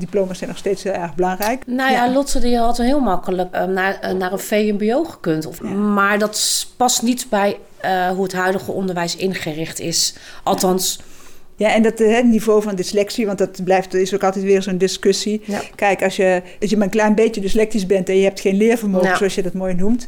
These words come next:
Speaker 2: Ja.
Speaker 1: ja, ben je dan erger dyslectisch dan wanneer je heel dyslectisch bent en je hebt een gigantisch
Speaker 2: Ja, weet je
Speaker 1: leervermogen?
Speaker 2: niet, mm.
Speaker 1: Heel veel, eh, verschillen. En ik ken heel veel mensen die, eh, hoger ingestoken zijn met hun dyslexie, of ook zonder dyslexie,
Speaker 2: Mm.
Speaker 1: dan ik,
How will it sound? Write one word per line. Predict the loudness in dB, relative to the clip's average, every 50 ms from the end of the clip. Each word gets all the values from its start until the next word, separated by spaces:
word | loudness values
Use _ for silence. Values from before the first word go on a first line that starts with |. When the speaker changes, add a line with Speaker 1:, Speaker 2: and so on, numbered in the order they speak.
| 0
Speaker 2:
Ja. | 0 2 2 0 0
Speaker 1:
ja, | 2 2 2 2 0 0 -2 -4
ben | -2 0 2 4
je | 4
dan | 4 2 2
erger | 2 0 0 0 0 -2
dyslectisch | -2 -2 0 -2 -2 -2 -4 -8 -6
dan | -6 -4
wanneer | -2 2 4 4 4
je | 4
heel | 4 4 2
dyslectisch | 2 0 0 0 -2 0 -2 -2 -2
bent | -2 -2 -2 0 2
en | 2
je | 2
hebt | 2 0 -2
een | -6
gigantisch | -6 -6 -4 -4 -2 -4 -2 -2
Speaker 2:
Ja, | 0 0
weet | 2
je | 2
Speaker 1:
leervermogen? | 2 2 0 0 2 2 2 2 0 -2 -4 -4 -6 -10 -14 -12 -10
Speaker 2:
niet, | -10 -10 -6
mm. | -2 2
Speaker 1:
Heel | 2 2 2
veel, | 4 2 2 2 2 2 0
eh, | 0 -2
verschillen. | -2 -6 -8 -4 -2 -2 0 0 -2
En | -2 -4 -4
ik | -4
ken | -2 -2 0
heel | 2 2 2 2
veel | 2 0
mensen | -2 -2 -4 -4 -6 -4
die, | -2 -2 -2 -4 -6 -10 -16 -16 -16 -8
eh, | -2 0 2 4
hoger | 4 4 4 4 2 2 0
ingestoken | -2 -2 -2 -2 -2 -2 2 2 2 2 0
zijn | 0 0 0 0
met | 0 -4 -4
hun | -4 -4 -4
dyslexie, | -4 -2 0 0 0 0 -2 -6 -4 -4 -2 -2 -2 -4 -6 -8 -12 -8 -6
of | -6 -4 -2
ook | -4 -4 -4 0
zonder | 0 2 2 2 2
dyslexie, | 0 0 -2 0 -2 -2 -2 -2 -6 -6 -6
Speaker 2:
Mm. | -6 -6 -6 -6
Speaker 1:
dan | -4 -4 0
ik, | 0 0 0 -2 -8